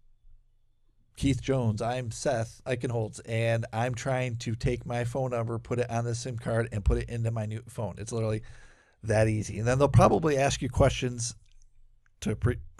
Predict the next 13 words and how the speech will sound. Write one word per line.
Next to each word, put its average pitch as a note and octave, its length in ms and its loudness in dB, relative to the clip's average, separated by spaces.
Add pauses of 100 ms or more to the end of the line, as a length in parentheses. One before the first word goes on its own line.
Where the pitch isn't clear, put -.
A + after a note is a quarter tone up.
(340)
to A2+ 80 0
make C#3 180 2
sure D3 200 2
you B2 420 0
are A2+ 280 2
who A#2 200 -6
you B2 160 -2
say C#3+ 220 0
you G#2 100 -2
are. D3 260 -10 (800)
And C#3+ 180 2
you C#3+ 140 2
would B2+ 200 4